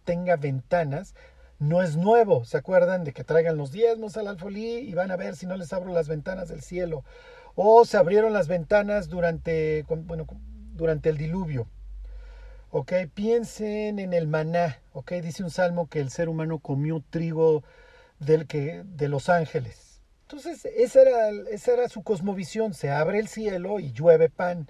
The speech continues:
O se abre el cielo y caen chorros de agua. O se abre el cielo y de Dios derrama bendición. Ok.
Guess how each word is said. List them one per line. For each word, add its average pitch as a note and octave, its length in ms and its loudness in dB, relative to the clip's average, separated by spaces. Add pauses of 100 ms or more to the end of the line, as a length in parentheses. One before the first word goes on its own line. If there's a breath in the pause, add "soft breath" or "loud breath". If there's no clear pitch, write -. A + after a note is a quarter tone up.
(600 soft breath)
O C3 160 -2
se - 120 0
abre F3+ 180 8
el F3+ 100 -6
cielo F3+ 460 2
y D3 100 -4
caen D#3 340 2
chorros D#3+ 400 8
de E3 120 6
agua. C3+ 320 0 (420 soft breath)
O D3+ 240 4
se F3+ 140 -4
abre F#3 220 4
el E3+ 100 -8
cielo E3+ 640 2
y C3 400 -6
de C#3 160 -4
Dios D#3+ 240 4
derrama D3+ 380 4
bendición. D#3 600 -4 (1300 soft breath)
Ok. F3 200 2